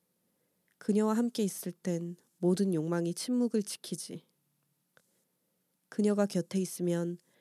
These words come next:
내 몸 상태를 도무지 가늠할 수가 없네. 내 모든 신경 안에서 영혼이 곤두박질 치는 듯하네.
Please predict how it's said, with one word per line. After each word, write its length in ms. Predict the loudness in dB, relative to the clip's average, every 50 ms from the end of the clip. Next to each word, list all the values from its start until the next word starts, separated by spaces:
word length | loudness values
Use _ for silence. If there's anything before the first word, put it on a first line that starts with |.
| _ _ _
내 140 | 2 2 2
몸 220 | 4 2 2 2 2
상태를 540 | 2 2 0 0 0 0 0 0 0 -2
도무지 380 | -2 0 2 4 4 4 4 2
가늠할 420 | -2 -2 0 0 2 2 2 0
수가 280 | -2 -4 -6 -6 -6 -4
없네. 440 | -4 -4 -4 -6 -6 -6 -8 -10 _ _ _ _ _ _ _ _ _ _ _ _ _ _ _ _ _ _ _ _ _ _ _ _ _ _ _ 0
내 160 | 2 2 2
모든 320 | 4 2 2 2 2 2
신경 380 | 2 0 0 0 2 2 2 2
안에서 500 | 0 0 -2 -4 -4 -2 -4 -4 -4 -6 _ _ _ _ _ _ _ _ _ _ 2
영혼이 360 | 4 4 6 4 4 2 0
곤두박질 720 | 0 0 2 2 4 4 2 2 0 -2 -2 -6 -6 -6 -6
치는 320 | -4 -2 -2 0 0 0
듯하네. 580 | -2 -4 -6 -4 -6 -6 -6 -6 -8 -12 -16